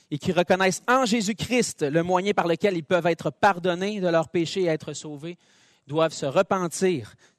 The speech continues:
être prêts à tout abandonner et placer leur foi en Jésus-Christ pour le suivre. Dieu a rendu possible le salut par Jésus-Christ.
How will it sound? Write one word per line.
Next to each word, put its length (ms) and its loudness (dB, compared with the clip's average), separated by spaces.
être 320 2
prêts 240 0
à 80 2
tout 200 -10
abandonner 600 -4
et 40 -8
placer 380 -2
leur 160 -6
foi 220 -8
en 80 -6
Jésus-Christ 680 -10
pour 160 -16
le 80 -10
suivre. 340 -14
Dieu 320 -2
a 100 0
rendu 360 -4
possible 720 -4
le 120 -2
salut 480 -2
par 180 -6
Jésus-Christ. 680 -18